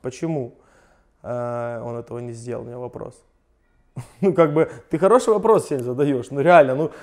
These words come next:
мне, подожди, мне в две тысячи девятом году, я при, восьмом или девятом, я, восьмом, я приехал домой, э, перед Новым годом, <laughs> и третьего января я узнал, что меня выгнали с команды. В две тысячи восьмом, да, э, с Virtus.pro.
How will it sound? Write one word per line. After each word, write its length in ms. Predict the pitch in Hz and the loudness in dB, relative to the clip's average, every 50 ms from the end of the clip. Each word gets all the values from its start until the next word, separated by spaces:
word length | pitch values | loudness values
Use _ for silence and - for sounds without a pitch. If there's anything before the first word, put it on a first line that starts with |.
| - _ - | -20 _ -4
мне, 120 | 156 175 | -4 -4
подожди, 360 | 160 170 190 180 147 131 139 - - - _ - | 2 2 2 2 2 0 -6 -8 -8 -20 _ -6
мне 200 | 143 170 240 285 | -2 2 2 2
в 80 | 254 220 | 2 2
две 100 | 196 202 | -2 -2
тысячи 520 | - 247 247 220 233 196 - - 196 180 - - - _ _ - | -2 -4 -4 -4 -4 -8 -2 -2 -2 -2 -2 -8 -20 _ _ -6
девятом 400 | 131 165 185 202 196 190 175 160 | -2 0 0 2 0 0 0 0
году, 340 | 170 180 165 185 254 277 | 0 -2 0 0 0 2
я 140 | 254 202 165 | 4 4 2
при, 220 | 147 - 160 180 147 | 2 0 -2 -2 0
восьмом 440 | 156 160 151 - 156 190 220 214 165 | 0 -2 -4 -4 -2 -2 0 0 -2
или 80 | 143 | -4
девятом, 440 | 123 123 123 156 180 185 - 143 127 | -4 -4 -2 -2 -2 -2 -2 -4 -6
я, 120 | 131 131 127 | -4 -6 -6
восьмом, 540 | - 139 165 160 - 170 143 123 117 113 | -2 -2 -2 -2 0 0 0 0 -2 -2
я 100 | 123 135 139 | -6 -6 -6
приехал 440 | 165 151 170 185 202 190 165 151 139 | -4 0 0 0 0 0 -2 -6 -2
домой, 480 | 131 143 151 170 180 170 151 127 113 - _ _ _ _ _ _ _ | -2 -2 0 0 0 0 0 0 -4 -10 _ _ _ _ _ _ _
э, 340 | 110 117 123 123 123 123 120 - | -10 -8 -6 -6 -6 -8 -6 -6
перед 220 | - 143 147 147 | -6 -4 -4 0
Новым 300 | 165 175 165 156 151 135 | 0 2 2 2 0 -2
годом, 500 | 123 165 214 262 277 202 175 135 127 135 | -2 0 0 0 4 4 4 2 4 0
<laughs> 140 | 151 156 - | -2 -2 0
и 120 | 175 160 - | -2 -2 0
третьего 340 | - 180 190 190 190 165 165 | 2 0 0 2 0 -2 -2
января 360 | 160 156 160 170 185 214 240 | -2 -2 0 2 2 4 4
я 100 | 233 185 | 4 4
узнал, 280 | 156 131 151 185 202 | 2 2 2 0 0
что 160 | 190 - - 143 | 0 -2 -6 -8
меня 240 | 139 139 147 143 | -6 -4 -2 -2
выгнали 340 | 131 151 185 175 156 147 143 135 | -2 -2 -2 -2 -4 -4 -6 -6
с 60 | - | -6
команды. 520 | - 151 151 143 123 117 113 107 - - - _ _ _ _ _ _ _ _ _ - | -4 -4 -4 -2 -4 -6 -6 -8 -14 -16 -20 _ _ _ _ _ _ _ _ _ -8
В 20 | |
две 100 | 120 131 | -8 -8
тысячи 280 | 131 - 220 - - 208 | -4 -4 -6 -4 0 0
восьмом, 560 | 190 185 170 175 175 - 160 139 123 113 117 | 2 2 2 0 -2 -2 -6 -6 -6 -6 -2
да, 260 | 131 156 170 180 175 - - - - - _ _ | 0 2 2 0 -2 -10 -16 -18 -18 -20 _ _
э, 760 | - 139 139 139 139 143 139 139 139 139 139 139 135 131 135 | -2 0 2 4 4 4 4 2 2 0 0 0 0 -2 -2
с 180 | 127 - - - | -4 -6 -10 -8
Virtus.pro. 720 | 135 143 151 147 - 160 - - - 131 120 110 110 - | -4 -4 -4 -4 -4 -10 -10 -8 -6 -4 -4 -4 -6 -12